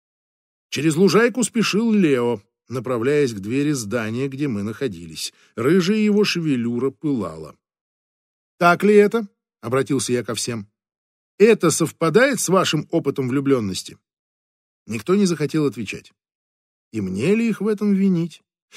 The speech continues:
Все они боятся, как бы их любовный опыт не оказался чересчур узким, чересчур ограниченным. Боятся, что, пытаясь дать мне ответ, обнаружат это. Любовь одна из множества вещей, в которых они плохо разбираются.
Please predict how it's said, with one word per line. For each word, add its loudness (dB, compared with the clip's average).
Все 4
они 6
боятся, 4
как -2
бы 4
их 0
любовный 2
опыт -2
не -4
оказался -2
чересчур -2
узким, -2
чересчур -2
ограниченным. 0
Боятся, 4
что, -8
пытаясь -2
дать 2
мне -2
ответ, 0
обнаружат -2
это. -14
Любовь 2
одна -2
из 0
множества 2
вещей, 2
в 0
которых -4
они -4
плохо -4
разбираются. -2